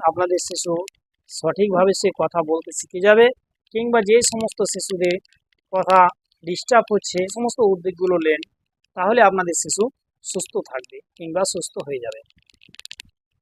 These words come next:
কোন ডিজিজ বা কোন মেডিসিন সম্বন্ধে ভিডিও পেতে চান, কমেন্ট করে জানিয়ে দিবেন আপনাদের মতামত।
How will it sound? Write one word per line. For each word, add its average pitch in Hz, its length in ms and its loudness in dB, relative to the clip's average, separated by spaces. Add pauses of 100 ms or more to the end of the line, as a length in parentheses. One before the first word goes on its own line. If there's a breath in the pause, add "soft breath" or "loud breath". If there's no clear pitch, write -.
(200)
কোন 220 160 -4
ডিজিজ 190 480 -2
বা 196 80 4
কোন 190 220 -2 (100)
মেডিসিন 170 380 -4
সম্বন্ধে 185 500 -4
ভিডিও 165 360 -10
পেতে 160 280 -14
চান, 156 180 -4 (920)
কমেন্ট 185 340 -2
করে 190 180 2
জানিয়ে 165 360 0
দিবেন 165 200 -2 (240)
আপনাদের 160 420 -6
মতামত। 151 460 -10